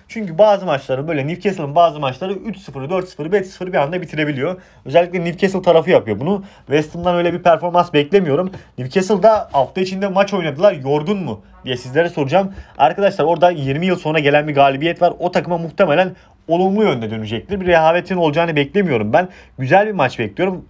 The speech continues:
Maçın indeks beklentisi de bu arada iki ikilik bir skor. Tempo olacaktır. Özellikle tempo olmasa bile zaten West Ham tarafı tempoyu düşürmeye çalışsa bile Newcastle tarafı bu tempoyu yükselt-, yükseltecektir.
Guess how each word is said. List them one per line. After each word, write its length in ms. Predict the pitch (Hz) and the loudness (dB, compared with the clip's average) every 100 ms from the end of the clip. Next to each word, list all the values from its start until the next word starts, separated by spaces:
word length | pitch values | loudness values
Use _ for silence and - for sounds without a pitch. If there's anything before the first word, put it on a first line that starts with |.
| _ | _
Maçın 220 | 123 127 170 | -6 -4 -4
indeks 360 | 156 185 185 | -2 -2 -2
beklentisi 440 | 170 151 139 131 147 | -4 -2 -2 -4 -2
de 80 | |
bu 80 | 147 | 0
arada 160 | 180 196 | 0 -2
iki 220 | 147 - | -10 -8
ikilik 340 | 175 143 131 113 | -8 -6 -8 -8
bir 40 | |
skor. 340 | 110 - 190 196 196 - - | -14 -4 -2 -2 -8 -20 -2
Tempo 340 | 220 226 190 | -2 0 -2
olacaktır. 420 | 143 120 117 170 | 0 2 2 2
Özellikle 420 | 175 151 180 175 - | 2 4 2 0 0
tempo 280 | 185 156 | 0 2
olmasa 360 | 180 196 147 131 | 2 2 0 -2
bile 120 | 117 | 0
zaten 280 | 110 120 156 | 2 2 0
West 300 | 135 160 - | -6 -6 -8
Ham 100 | 147 | -6
tarafı 280 | 151 135 - | -2 -2 -2
tempoyu 360 | 160 143 151 | -10 -8 -8
düşürmeye 340 | 120 - 143 139 | -8 -8 -8 -4
çalışsa 380 | 135 131 202 175 | -4 -4 -4 -2
bile 260 | 131 175 - - - | 0 -2 -4 -20 -8
Newcastle 380 | 151 156 185 185 | -8 -4 -6 -4
tarafı 300 | 139 135 170 | -2 -2 -2
bu 40 | |
tempoyu 360 | 165 160 139 117 | -2 -2 -2 -6
yükselt-, 460 | 110 139 127 - 147 | -4 -4 -4 -12 -12
yükseltecektir. 680 | 135 151 131 - 135 196 | 0 0 2 -2 -2 -2